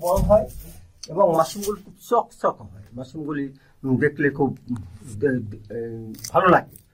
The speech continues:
এবং এই মাশরুমটা সবাই খুব পছন্দ করে। যেহেতু আপনারা চান,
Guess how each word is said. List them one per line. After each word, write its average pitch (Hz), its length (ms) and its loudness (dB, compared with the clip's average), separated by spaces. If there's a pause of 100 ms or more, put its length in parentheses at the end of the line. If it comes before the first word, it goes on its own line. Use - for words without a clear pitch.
(200)
এবং 131 140 -4 (120)
এই 135 80 -10
মাশরুমটা 143 360 -10
সবাই 123 180 -12
খুব - 180 -20
পছন্দ 110 280 -16 (100)
করে। 98 140 -20 (540)
যেহেতু 175 240 -2
আপনারা 220 300 6
চান, 190 300 2